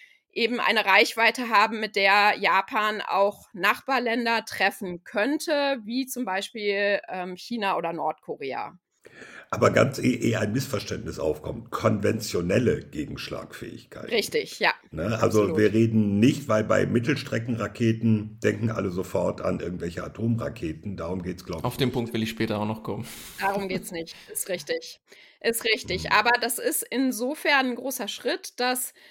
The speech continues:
Speaker 1: die Bündnisaufteilung, die, die Rollenverteilung im Bündnis mit den U S A bisher so war, dass eben Japan sozusagen den Schildpart gespielt hat, also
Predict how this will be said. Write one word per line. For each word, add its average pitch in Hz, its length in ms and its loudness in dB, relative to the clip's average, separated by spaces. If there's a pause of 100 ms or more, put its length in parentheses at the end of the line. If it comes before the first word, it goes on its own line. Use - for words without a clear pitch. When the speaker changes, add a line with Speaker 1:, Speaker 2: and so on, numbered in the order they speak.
(240)
Speaker 1:
die 214 480 -6 (480)
Bündnisaufteilung, 202 1040 0
die, 202 120 -8
die 196 120 -6
Rollenverteilung 220 880 0
im 202 160 -4
Bündnis 233 600 0
mit 226 480 -4
den 214 140 0
U 202 160 -4
S 208 160 -6
A 208 240 -2
bisher 233 460 -2
so 226 260 -2
war, 247 220 2
dass 220 240 -4
eben 202 520 -2
Japan 233 680 -2
sozusagen 202 340 -8
den 175 160 -6
Schildpart 285 1120 -2
gespielt 294 520 -6
hat, 294 200 -4
also 202 300 -6